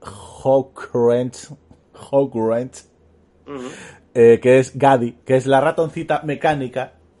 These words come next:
Speaker 1: de Chip y Chop.
Speaker 2: Que tenía pulsión, hay que reconocerlo que tenía pulsión.
Speaker 1: No sé si tengo, a ver. Porque luego, eh, no me acuerdo de pasar las fotos, tengo dos fotos, esta y la de antes.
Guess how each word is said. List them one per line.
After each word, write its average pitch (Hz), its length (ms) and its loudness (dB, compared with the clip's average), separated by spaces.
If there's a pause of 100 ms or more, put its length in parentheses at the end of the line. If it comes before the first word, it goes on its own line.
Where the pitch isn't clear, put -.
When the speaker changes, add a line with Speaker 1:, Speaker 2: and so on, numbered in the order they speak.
(200)
Speaker 1:
de 135 400 -6
Chip 127 200 -8
y 101 60 -14
Chop. - 180 -20 (920)
Speaker 2:
Que 160 120 -6
tenía 156 320 -4
pulsión, 131 440 -6 (160)
hay - 80 -20
que 147 80 -14
reconocerlo 143 460 -10
que 160 80 -12
tenía 120 220 -10
pulsión. 98 320 -14 (480)
Speaker 1:
No 110 100 -12
sé 120 80 -12
si 135 100 -8
tengo, 123 440 -6
a 107 100 -8
ver. 127 140 -10 (1400)
Porque 92 220 -10
luego, 117 340 -4
eh, - 40 -12 (140)
no 113 120 -8
me 113 80 -8
acuerdo 107 240 -6
de 101 80 -4
pasar 101 280 -8
las 98 120 -8
fotos, 127 280 -8
tengo 107 200 -8
dos 92 120 -12
fotos, 87 340 -16
esta 120 280 -10
y 104 40 -10
la 85 100 -10
de 85 80 -10
antes. 80 480 -16